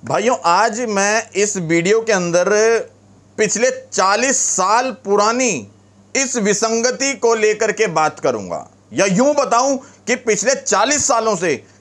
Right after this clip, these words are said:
जो हमारे पूर्व सैनिक भाइयों के साथ जो विसंगति हुई है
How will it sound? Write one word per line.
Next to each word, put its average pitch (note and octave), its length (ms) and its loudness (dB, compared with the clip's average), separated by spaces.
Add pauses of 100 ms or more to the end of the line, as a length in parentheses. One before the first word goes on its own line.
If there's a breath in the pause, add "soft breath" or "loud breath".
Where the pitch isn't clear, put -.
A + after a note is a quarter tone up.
(100)
जो E3+ 220 2
हमारे G3+ 500 4
पूर्व G#3+ 280 0
सैनिक G#3 360 0
भाइयों F#3 320 0
के G#3 160 0
साथ G#3 500 0
जो G3+ 300 2
विसंगति G#3+ 720 0
हुई G#3 240 2
है G3+ 360 0